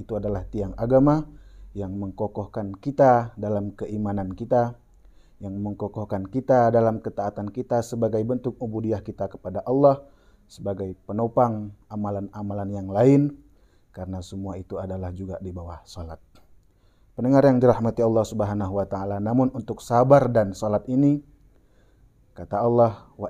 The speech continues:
innaha lakabiratun." Hakikatnya itu memang berat.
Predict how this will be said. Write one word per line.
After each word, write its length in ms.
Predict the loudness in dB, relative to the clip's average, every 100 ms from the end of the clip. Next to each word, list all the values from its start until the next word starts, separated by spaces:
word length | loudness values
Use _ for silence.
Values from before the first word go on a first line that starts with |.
| -4
innaha 480 | -4 -4 -2 -2 -4
lakabiratun." 720 | -4 0 2 0 -2 -8 -12 _ _ _ -14
Hakikatnya 480 | -12 -4 -2 -2 -4
itu 160 | -4 -4
memang 240 | -2 0
berat. 240 | 0 -2